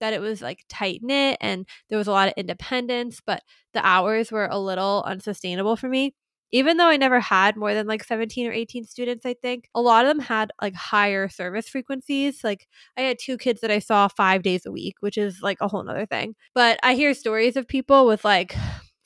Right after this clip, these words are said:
forty to fifty or more students, and I just, like, don't know how that works as an itinerant. Like, is it consultative? Do you not have contract hours? Like, if this is you, please D M me. And if anyone wants to come on the pod and explain <laughs> how they manage this,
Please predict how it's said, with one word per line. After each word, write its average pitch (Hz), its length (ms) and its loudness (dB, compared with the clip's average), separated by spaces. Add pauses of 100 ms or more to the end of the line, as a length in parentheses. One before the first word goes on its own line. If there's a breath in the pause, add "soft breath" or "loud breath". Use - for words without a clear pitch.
forty 240 360 4
to 220 80 0
fifty 226 460 -4
or 202 120 0
more 208 180 -2
students, 208 500 -4
and 226 80 -4
I 208 160 0
just, - 140 -4
like, 370 140 -2
don't 254 160 2
know 269 100 2
how 226 200 4
that 214 200 6
works - 480 0
as 202 220 0
an 202 80 -6
itinerant. - 520 -8
Like, 208 140 -8 (100)
is 240 160 0
it - 200 0
consultative? 220 1040 2 (180)
Do 240 80 -4
you 202 400 0
not 202 240 0
have 190 380 -4
contract 285 560 0
hours? 311 500 2
Like, 220 220 -2 (320 loud breath)
if 233 160 0
this 311 120 4
is 370 140 4
you, 240 160 0
please 226 280 2
D 214 120 2
M 185 160 2
me. 220 320 0
And 208 160 -2
if 202 80 -6
anyone 208 220 -2
wants 220 180 -4
to 226 80 -8
come 208 160 -8
on 196 120 -8
the 202 60 -10
pod 190 320 -4
and 185 60 -12
explain 190 460 -8
<laughs> - 0 -
how 240 260 2
they 233 140 -2
manage 208 320 -4
this, 349 360 2